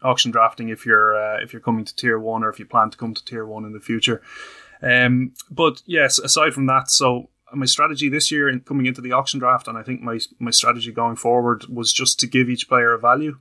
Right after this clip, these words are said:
um, based on my projections, and then not to overstep the value. So to, to go as high on, on them as I could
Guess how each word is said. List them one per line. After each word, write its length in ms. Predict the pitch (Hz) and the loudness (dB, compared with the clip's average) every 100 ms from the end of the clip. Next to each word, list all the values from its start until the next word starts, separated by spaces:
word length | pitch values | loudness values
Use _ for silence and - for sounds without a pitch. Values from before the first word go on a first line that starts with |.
| - | -14
um, 380 | 113 113 107 - _ _ | -12 -10 -10 -14 _ _
based 240 | 120 120 120 | 0 0 -2
on 300 | 110 107 - | -8 -14 -16
my 120 | 120 104 | -14 -14
projections, 800 | 110 120 131 - 127 120 - - - - _ _ - | -8 -6 -4 -2 -2 0 0 -2 -10 -20 _ _ 0
and 280 | 120 117 117 | 2 2 2
then 440 | 123 120 120 117 117 | 0 0 -2 -2 0
not 280 | 120 120 | 2 2
to 160 | - 120 | 0 -2
overstep 500 | 120 120 - 127 - | -2 0 0 0 -4
the 60 | 120 | 0
value. 360 | 120 127 117 | 2 2 -2
So 400 | 110 120 110 107 - | -2 -2 -4 -8 -14
to, 160 | 120 - | -16 -16
to 80 | - | -8
go 200 | - 113 | -2 0
as 120 | 113 | 0
high 420 | - 120 123 120 - - | 0 0 -2 -4 -10 -6
on, 180 | 117 113 120 | -6 -4 -6
on 160 | 120 | -4
them 180 | 117 113 | -4 -2
as 160 | 113 113 | -4 -4
I 80 | |
could 360 | 110 143 160 | -2 2 2